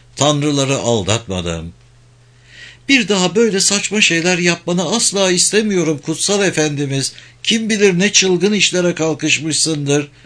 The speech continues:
Ben bir kahraman değil, bir sevgili isterim, bunu unutma." "Ama Tanit, beni dinlemiyorsun ki. Tanrılar gazaba gelmediler.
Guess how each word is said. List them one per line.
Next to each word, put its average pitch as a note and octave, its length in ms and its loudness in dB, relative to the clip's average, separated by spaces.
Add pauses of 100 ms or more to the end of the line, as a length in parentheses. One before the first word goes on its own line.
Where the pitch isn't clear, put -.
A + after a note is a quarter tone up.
(400)
Ben A3 240 4
bir G#3 180 -2
kahraman F3+ 640 0
değil, D#3+ 300 0
bir F#3 180 0
sevgili F3 500 2
isterim, C3+ 500 -2
bunu E3+ 140 -2
unutma." D3 600 -4 (1000)
"Ama C3 260 -2
Tanit, C#3 420 -2
beni A#2+ 240 0
dinlemiyorsun D3 720 2
ki. F#2 280 -4 (320)
Tanrılar C3 500 2
gazaba D#3 580 2
gelmediler. D#3+ 720 0